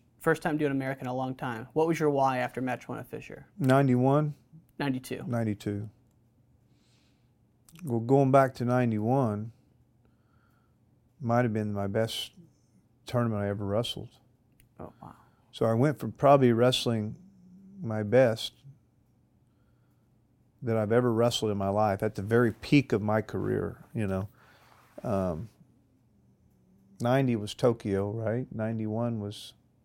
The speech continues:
Speaker 2: Varna?
Speaker 1: Mm-hmm.
Speaker 2: Yeah, in Tokyo, well, yeah. In Tokyo,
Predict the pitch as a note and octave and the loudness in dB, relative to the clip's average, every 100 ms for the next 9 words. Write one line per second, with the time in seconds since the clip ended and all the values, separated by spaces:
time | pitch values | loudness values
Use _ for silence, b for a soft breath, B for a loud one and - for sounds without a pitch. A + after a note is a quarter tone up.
0 | _ A#2+ A2 A2+ C#3 D3+ _ _ _ - | _ -8 -4 -2 -4 -8 _ _ _ -10
1 | D#3 C#3 C3 C#3 _ - G#2+ G#2 G#2+ - | -8 -4 -6 -8 _ -6 -4 -4 -6 -12
2 | - - - B2 A#2+ B2+ G#2 G2 E2+ A#2+ | -14 -12 -2 0 0 0 0 0 -2 0
3 | C#3 C#3 _ _ - _ _ _ - B2 | 0 -2 _ _ -20 _ _ _ -14 -10
4 | - A#2 - b b b b b b b | -10 -12 -18 b b b b b b b
5 | A#2 G#2 F3+ D3 - A2+ G#2 G#2+ | -6 6 8 8 6 6 4 2